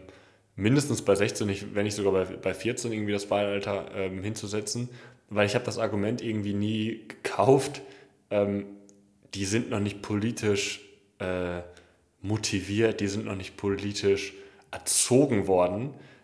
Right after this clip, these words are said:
weil ehrlicherweise bei einer Wahlbeteiligung von teilweise fünfundsechzig Prozent oder sowas bei Wahlen und dann noch drunter, der Großteil der Leute oder ein großer Teil der Leute, auch über achtzehn, interessiert sich einen feuchten Dreck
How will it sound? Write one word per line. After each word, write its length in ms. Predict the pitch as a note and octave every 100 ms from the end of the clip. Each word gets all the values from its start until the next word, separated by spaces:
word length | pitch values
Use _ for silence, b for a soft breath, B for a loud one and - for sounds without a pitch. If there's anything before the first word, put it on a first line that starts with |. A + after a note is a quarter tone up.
| B _
weil 100 | D#2+
ehrlicherweise 1080 | - G2+ G#2 G2+ G2 A#2 A2+ G2+ G#2+ A2 -
bei 80 | G2+
einer 320 | G2+ G2 F#2+
Wahlbeteiligung 800 | G2 A2+ - G#2+ G#2+ G#2 G#2 G#2+
von 200 | G2+ G2+
teilweise 540 | - G#2+ G#2 G#2 G2+
fünfundsechzig 560 | - A2 G#2 G2+ G2 G2+
Prozent 400 | G2+ G2 A#2+ C#3+
oder 220 | G2 F#2
sowas 500 | E2 F2 G2 C#3 -
bei 240 | F2+ F2
Wahlen 400 | E2+ F2 F#2 B2
und 140 | E3 G2
dann 120 | F#2
noch 140 | A2
drunter, 540 | B2 F#2 F2+ F2+ A2+ - B B B _ -
der 100 | G2
Großteil 360 | A2 B2+ B2
der 100 | G2+
Leute 400 | G2+ G2+ G#2+ A#2
oder 140 | - F#2+
ein 100 | F#2+
großer 320 | A2+ B2+ A2
Teil 140 | G#2
der 80 | G2
Leute, 280 | F#2+ F#2+ G#2 B B B _ _ _
auch 200 | G#2+ -
über 320 | D3 D#3 F#2 E2+
achtzehn, 420 | - - G#2+ G#2
interessiert 440 | G2+ G#2 - A2
sich 200 | G2+ G2+
einen 320 | F#2+ F#2+ F#2+
feuchten 440 | - G#2+ G2+ - F#2+
Dreck 340 | A2+ - -